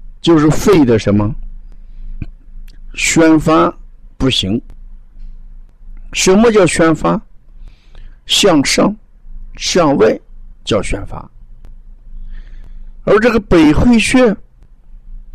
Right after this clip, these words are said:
有举阳升陷，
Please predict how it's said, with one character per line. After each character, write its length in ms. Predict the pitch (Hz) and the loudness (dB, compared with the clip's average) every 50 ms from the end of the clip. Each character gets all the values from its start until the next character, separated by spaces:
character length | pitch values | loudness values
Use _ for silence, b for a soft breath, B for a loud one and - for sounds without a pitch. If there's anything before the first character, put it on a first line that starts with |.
| - - | -6 -2
有 200 | 110 113 123 131 131 - | 2 2 4 2 2 0
举 560 | - - - - 123 123 117 110 104 101 98 | -4 -6 -4 -2 0 2 2 2 2 2 2
阳 280 | 104 107 107 135 160 185 - - - - - - _ - - - - - - - - - - - - - - - - | 2 2 2 2 2 0 0 -4 -12 -20 -20 -20 _ -20 -20 -20 -18 -18 -16 -16 -16 -16 -16 -16 -16 -16 -16 -12 -8
升 360 | - - - - 185 190 190 | -6 -2 0 2 2 2 2
陷， 300 | 185 - - 233 233 311 | 2 2 4 4 2 2